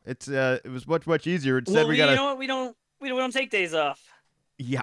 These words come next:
Speaker 1: only, only for hangovers. That's it. That's the only reason a
Speaker 2: So, yeah.
Speaker 1: podcast is ever delayed. I
Speaker 2: Well, luckily, when you have a weekend like this, you know, do-, there's, you, you gotta get a focus.
Speaker 1: I think that they're, it's easy to say that the judges are bad every year.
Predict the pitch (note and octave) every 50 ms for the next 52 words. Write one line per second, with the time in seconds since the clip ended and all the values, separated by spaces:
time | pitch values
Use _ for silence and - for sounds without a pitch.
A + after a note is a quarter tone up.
0 | - - - F3+ E3+ F#3 - C#3 D3+ F3 G3+ F#3+ F#3 G3 E3 E3 D#3+ D3+ C3+ A#2+
1 | G2+ F2 F2+ - - C3 C3 - - C#3 A#2 - A#2+ B2+ B2 C3 C#3 E3 F3+ E3+
2 | D#3+ D3+ D#3+ D#3 C#3+ C3 C3 - - - C3 C3+ C#3 - C3 A#2+ A#2+ B2+ C#3 C3+
3 | B2 A#2+ A2+ A#2 A#2 A#2 G#2 F#2+ - _ _ _ _ _ _ _ _ _ _ _
4 | _ _ _ _ _ _ C3+ D3+ E3+ F3+ - - G3+ - - _ G3+ G#3 G#3+ G#3+
5 | A3 A3 A3 A3 A3+ A3+ G#3 G#3 G#3+ B3 - A3+ G#3 F#3+ F3 F3 E3+ D#3+ D#3+ F3+
6 | G3 - - F#3+ F3 F3+ F#3+ A3+ A3 - _ _ _ F#3 F3 F3 E3+ E3+ E3+ E3+
7 | E3+ E3+ E3+ E3+ E3+ F3 F3 _ _ E3 D#3+ E3+ E3+ - - E3+ F3 F3 E3 F3
8 | F3+ G3 G#3 F#3+ G#3 G3 - - A3+ C4 - - - - - - - - _ _
9 | _ _ _ _ _ _ - C#3 D3 D#3+ E3+ E3+ F3+ F3+ E3+ D3+ - _ _ G#2
10 | A#2+ C#3 D3+ D3+ C3+ C#3 C3+ G#2+ - C3+ C#3 C3+ C3+ C3 B2+ B2 A#2 - _ -
11 | C3+ C#3+ C3+ E3 G3+ G#3 G#3+ A3+ F3+ D#3+ F3 F3 D#3+ D3 C#3+ A#2+ A2 C#3 C3+ B2
12 | B2 A2+ A#2 G#2+ G#2 A2+ A2 G#2+ G#2 G#2 - - B2 C3 A2+ A#2 A2+ G#2 F#2+ E2+
13 | D#2 -